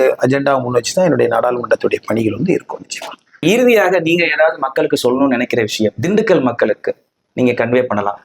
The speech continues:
Speaker 1: ஏற்கனவே கடந்த முறை நம்ம ஒருவரை ஆளுங்கட்சியா இருக்குது சொல்லி ஒருவரை நம்ம தேர்ந்தெடுத்து இந்த தொகுதியை அஞ்சு வருஷம் இல்ல ஐம்பது வருஷம் பின்தங்க வச்சுட்டோம். இந்த முறையாவது இந்த தொகுதி, இந்த தொகுதி மக்களுடைய முன்னேற்றம்,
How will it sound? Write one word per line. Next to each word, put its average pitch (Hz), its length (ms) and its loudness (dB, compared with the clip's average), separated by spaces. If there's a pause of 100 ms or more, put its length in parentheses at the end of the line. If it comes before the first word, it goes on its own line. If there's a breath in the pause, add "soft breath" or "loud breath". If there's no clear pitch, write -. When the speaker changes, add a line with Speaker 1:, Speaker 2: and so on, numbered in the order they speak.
Speaker 1:
ஏற்கனவே 170 600 2
கடந்த 160 400 -2
முறை 165 220 2
நம்ம 151 220 0
ஒருவரை 139 400 2 (840)
ஆளுங்கட்சியா 160 580 0
இருக்குது 131 340 0 (240)
சொல்லி 147 260 0
ஒருவரை 147 340 4
நம்ம 135 200 -2
தேர்ந்தெடுத்து 156 560 0
இந்த 143 180 2
தொகுதியை 156 500 2 (600 loud breath)
அஞ்சு 190 380 2
வருஷம் 196 320 2
இல்ல 156 220 4
ஐம்பது 190 340 0
வருஷம் 175 300 2
பின்தங்க 160 320 -2
வச்சுட்டோம். - 340 -8 (140)
இந்த 139 300 2
முறையாவது 139 540 0 (100)
இந்த 131 200 -2
தொகுதி, 185 400 2
இந்த 240 220 0
தொகுதி 160 300 0
மக்களுடைய 131 380 -2
முன்னேற்றம், 143 520 0